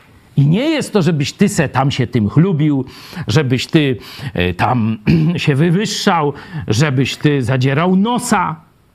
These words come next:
tylko żebyś służył wspólnemu pożytkowi, nie? Zobaczcie, jak mocno jest to podkreślone. Jeśli w nauczaniu Kościoła na temat darów duchowych też jest to podkreślone,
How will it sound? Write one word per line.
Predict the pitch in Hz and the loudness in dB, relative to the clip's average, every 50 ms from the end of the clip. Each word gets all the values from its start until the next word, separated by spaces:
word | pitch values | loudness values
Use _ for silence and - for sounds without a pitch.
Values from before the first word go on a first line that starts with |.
| _ _ _ _ | _ _ _ _
tylko | - 101 92 - 120 110 | -6 -6 -4 -2 -2 -4
żebyś | 110 - 107 87 82 80 - | -2 -2 -4 -6 -6 -8 -6
służył | - - 147 196 226 160 143 160 160 - - - | -2 0 0 2 2 0 0 -2 -2 -4 -8 -12
wspólnemu | - - - - - 120 98 85 76 80 104 143 170 160 151 147 147 143 139 - _ _ _ _ _ | -18 -18 -14 -8 -4 -2 -2 -2 -2 -2 0 0 0 0 0 0 -2 -4 -6 -8 _ _ _ _ _
pożytkowi, | - 127 127 131 165 165 - - 135 117 98 78 - - - - _ _ - | 0 0 2 2 0 0 -2 -2 -2 -2 -2 -4 -8 -12 -16 -20 _ _ -10
nie? | - 175 151 254 311 - - - - - - - - 175 - - - _ - 139 139 170 - - - - | -6 -4 -2 -2 -4 -6 -14 -20 -20 -20 -20 -20 -20 -20 -20 -20 -20 _ -16 -14 -12 -12 -12 -12 -8 -4
Zobaczcie, | 120 120 107 135 160 - - 156 | -2 0 0 0 -2 0 -2 -2
jak | 139 - - | 0 4 4
mocno | 180 185 208 294 294 - - 247 220 | 4 4 4 0 0 0 0 0 2
jest | 190 185 208 208 208 - | 2 0 0 0 0 0
to | 196 | 0
podkreślone. | - - 170 - - - 165 156 - 151 135 101 85 - - - _ _ _ _ _ _ _ _ _ _ _ _ _ _ - | 0 0 -2 0 2 2 2 2 2 0 -2 -2 -4 -10 -14 -20 _ _ _ _ _ _ _ _ _ _ _ _ _ _ -6
Jeśli | 90 101 107 - - 113 107 98 92 101 | -4 -4 -2 -2 0 0 0 0 -2 -6
w | - - - - | -10 -14 -12 -6
nauczaniu | - 107 113 113 113 - - 185 196 175 135 107 | -2 -2 0 0 0 0 0 0 2 0 0 -2
Kościoła | - 123 - - 156 139 123 117 | -4 -4 -2 0 0 0 0 0
na | 101 90 95 | -2 -4 -4
temat | - 131 123 110 104 98 104 | -2 -2 -2 -2 -2 -2 0
darów | 135 135 135 127 104 110 | 0 0 0 0 -2 -2
duchowych | 101 107 98 107 117 107 92 82 - | -2 -2 -2 -2 -2 -2 -4 -4 -4
też | - 220 269 - - | -2 0 0 0 0
jest | 147 123 104 - | -2 -4 -4 -4
to | - 104 | -4 -6
podkreślone, | - - 92 85 - - - - - - - - 180 - - - | -4 -6 -8 -8 -8 -10 -10 -8 -8 -8 -8 -6 -8 -8 -10 -12